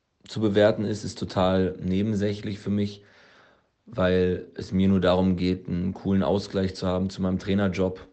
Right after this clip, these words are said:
Und den bekomme ich jedes Mal, wenn ich mit den Jungs dort auf und neben dem Platz zusammen bin. Und dort gab es wieder viele richtig tolle Momente. Und das ist am Ende das, was, was für mich jetzt in meiner aktuellen Situation zählt.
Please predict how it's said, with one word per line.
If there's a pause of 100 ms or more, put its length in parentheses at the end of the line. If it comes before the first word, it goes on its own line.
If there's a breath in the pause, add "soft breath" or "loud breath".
Und
den
bekomme
ich
jedes
Mal,
wenn
ich
mit
den
Jungs
dort (420 soft breath)
auf
und
neben
dem
Platz
zusammen
bin. (600 soft breath)
Und
dort
gab
es
wieder
viele (120)
richtig
tolle
Momente. (580)
Und
das
ist
am
Ende
das,
was,
was
für
mich
jetzt
in
meiner
aktuellen
Situation
zählt.